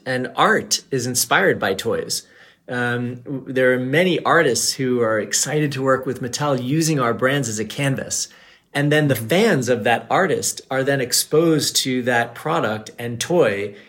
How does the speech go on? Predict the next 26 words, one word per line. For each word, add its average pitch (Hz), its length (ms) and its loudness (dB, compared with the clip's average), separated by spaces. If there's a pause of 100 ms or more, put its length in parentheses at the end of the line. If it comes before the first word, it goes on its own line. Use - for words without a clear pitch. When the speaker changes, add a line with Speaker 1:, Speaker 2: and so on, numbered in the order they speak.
(200)
Speaker 1:
in 135 80 -2
a 135 60 2
new 139 200 4
way 151 260 6
that 123 180 2
ne-, 143 300 2
they 143 180 2
never 147 320 4
would 123 160 4
have 113 100 -2
thought 117 280 0
of 107 160 -4
before. 107 580 -4 (440)
And 131 120 -4
so 156 380 8 (100)
it's 143 160 -2
a 160 80 2
really 170 400 6
interesting 147 580 -2
new 143 180 2
way 127 500 2
of 117 160 -8
creating 131 600 0 (320)
really 175 340 0
art. - 500 0 (100)
Um, 123 640 -2